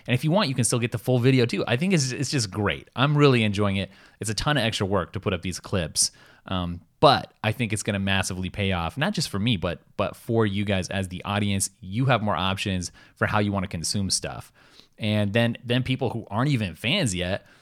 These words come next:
also are gonna be encountering us more, because I feel like the clips are like little ads for our main channel, because YouTube is, as you probably know,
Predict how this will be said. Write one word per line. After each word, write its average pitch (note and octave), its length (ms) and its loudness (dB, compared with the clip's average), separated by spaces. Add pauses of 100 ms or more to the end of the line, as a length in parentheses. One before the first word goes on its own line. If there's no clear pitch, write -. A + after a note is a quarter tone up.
(140)
also A2 680 4
are A2 120 2
gonna G#2 160 0
be G2 220 -2
encountering G2 540 -2
us - 160 -4
more, F2+ 220 -2
because A#2 180 -2
I A#2 40 -4
feel F3 120 -2
like C#3 120 -2
the F#2 60 -6
clips F3+ 280 0
are G2 80 2
like F#2 180 2
little A2 240 0
ads B2 340 -2
for - 140 -2
our F#2+ 100 2
main G2+ 240 0
channel, - 560 -4 (400)
because G#2+ 360 2
YouTube A#2+ 480 2
is, A2+ 280 4
as G#2 140 2
you G#2 80 -2
probably G#2 280 2
know, F2+ 420 0